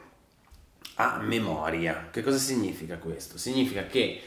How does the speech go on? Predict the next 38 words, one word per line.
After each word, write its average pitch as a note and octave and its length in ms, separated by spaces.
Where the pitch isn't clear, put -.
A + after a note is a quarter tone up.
non B2+ 160
potete D3 500
sempre B2 500
solo A#2+ 320
studiare F#2 960
o G#2 120
sui G2 280
libri G2 440
o F#2+ 60
coi F#2+ 160
tutorial, G#2 540
eccetera, G2+ 340
eccetera, F#2+ 380
cioè A2 160
essere G#2+ 260
perennemente A#2+ 720
a A#2 60
studiare G#2+ 640
senza B2 520
poi, A#2+ 460
eh, G#2 360
espletare A#2 920
quello A2+ 200
per G2+ 180
cui G#2 140
studiate, F2+ 560
cioè G#2 220
il G2+ 200
suonare, - 560
perché G2 220
c'è D#3+ 180
una E3 100
differenza D3 480
sostanziale A2 640
fra F#2+ 180
suonare F2 520
e E2 40
studiare, - 640